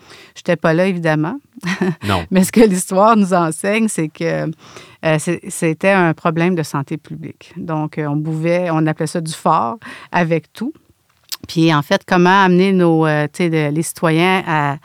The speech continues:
Speaker 1: à migrer vers des produits, euh, plus le, plus légers en alcool. Donc, les autorités, avec la prohibition un peu partout en Amérique du Nord, tu sais, pensaient qu'il fallait migrer vraiment le, cette consommation-là.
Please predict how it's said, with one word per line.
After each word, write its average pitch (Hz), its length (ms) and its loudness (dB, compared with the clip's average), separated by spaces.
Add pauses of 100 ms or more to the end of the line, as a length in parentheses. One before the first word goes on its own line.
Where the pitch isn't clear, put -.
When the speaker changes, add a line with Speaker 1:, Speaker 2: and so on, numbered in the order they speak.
(400)
Speaker 1:
à 156 140 -2
migrer 175 320 0
vers 175 260 2
des 165 120 -4
produits, 180 560 -4
euh, 165 140 0
plus 185 300 -6
le, 156 300 -2
plus 175 260 -8
légers 170 420 0
en 175 120 -4
alcool. 170 520 -8 (460)
Donc, 165 300 2
les 170 180 -2
autorités, 175 640 -2
avec 165 200 -2
la 160 100 -4
prohibition 165 640 -4
un 175 40 0
peu 175 120 -10
partout 160 260 -6
en 185 120 0
Amérique 170 340 -2
du 156 120 -8
Nord, 170 200 2
tu - 60 -14
sais, 196 40 -10
pensaient 170 300 -2
qu'il - 100 -20
fallait 170 240 -2
migrer 165 300 0
vraiment 170 420 -2
le, 156 320 -6 (260)
cette - 420 -8
consommation-là. 160 960 -4